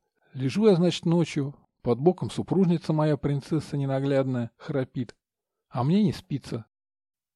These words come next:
И вижу, появляются в комнате, простите, в палатах, старухины подружки давешные, позитив и негатив,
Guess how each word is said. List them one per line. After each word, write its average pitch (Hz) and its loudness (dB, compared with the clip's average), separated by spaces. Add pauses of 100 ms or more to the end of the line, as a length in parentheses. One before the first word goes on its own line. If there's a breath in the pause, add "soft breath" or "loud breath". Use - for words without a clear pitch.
(100)
И 101 -4
вижу, 117 -2 (380)
появляются 127 0
в - -14
комнате, 135 -2 (480)
простите, 120 -4
в - -16
палатах, 143 6 (380)
старухины 143 2
подружки 151 4
давешные, 107 0
позитив 151 -2
и 147 2
негатив, 139 -2